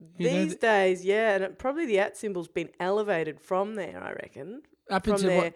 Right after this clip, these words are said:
Speaker 1: So we've got
Speaker 2: which
Speaker 1: twenty odd. What, how, how many letters in the alphabet? Twenty-six?
Speaker 2: Twenty-six. So
Speaker 1: Yeah.
Speaker 2: I'd say now
Speaker 1: So
Speaker 2: we've got twenty-seven.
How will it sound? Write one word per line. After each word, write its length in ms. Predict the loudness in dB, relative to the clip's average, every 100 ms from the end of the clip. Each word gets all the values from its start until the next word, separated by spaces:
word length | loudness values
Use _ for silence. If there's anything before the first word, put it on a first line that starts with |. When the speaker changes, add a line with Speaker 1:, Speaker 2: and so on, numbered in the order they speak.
| -12 -4
Speaker 1:
So 160 | 2
we've 100 | 4
got 120 | 6 4
Speaker 2:
which 60 | 2
Speaker 1:
twenty 260 | 4 6
odd. 320 | 6 6 2 -6
What, 160 | 0 0
how, 40 | 2
how 220 | 2 2
many 180 | 2 4
letters 200 | 2 2
in 40 |
the 60 | 0
alphabet? 240 | 0 -4
Twenty-six? 360 | -4 -4 -6 -8
Speaker 2:
Twenty-six. 500 | -10 -10 -14 -10 0
So 120 | 4
Speaker 1:
Yeah. 120 | 4
Speaker 2:
I'd 160 | 4 2
say 160 | 0
now 80 | 2
Speaker 1:
So 120 | 4 4
Speaker 2:
we've 80 | 4
got 80 |
twenty-seven. 640 | -2 -8 -8 -10 -12 -18